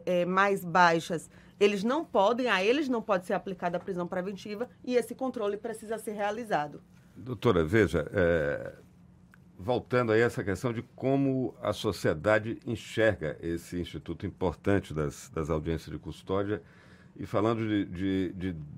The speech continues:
Speaker 2: dois atores, vamos chamar assim, que, que pesam muito nisso. Nós, comunicadores, e também os policiais,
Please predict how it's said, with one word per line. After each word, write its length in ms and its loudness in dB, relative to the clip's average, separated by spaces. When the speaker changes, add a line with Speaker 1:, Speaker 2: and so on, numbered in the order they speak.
Speaker 2:
dois 800 -2
atores, 540 0
vamos 200 -2
chamar 220 -4
assim, 320 -6
que, 180 -8
que 380 -14
pesam 420 2
muito 320 -2
nisso. 340 -8
Nós, 460 -2
comunicadores, 680 -2
e 20 -14
também 260 -2
os 160 -6
policiais, 760 -4